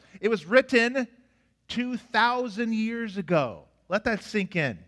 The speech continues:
Two thousand years ago. So let's first talk about this. The author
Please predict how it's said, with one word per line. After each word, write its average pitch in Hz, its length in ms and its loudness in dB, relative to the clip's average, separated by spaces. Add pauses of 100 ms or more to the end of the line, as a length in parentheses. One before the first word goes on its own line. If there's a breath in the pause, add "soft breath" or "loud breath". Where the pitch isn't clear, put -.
(880)
Two - 240 -16 (120)
thousand 160 880 -4
years 170 480 -4
ago. 107 400 -14 (1800)
So 190 100 -2
let's - 240 -8
first - 340 0
talk 160 260 4
about 135 240 2
this. 139 220 -2
The - 120 -20
author 180 540 2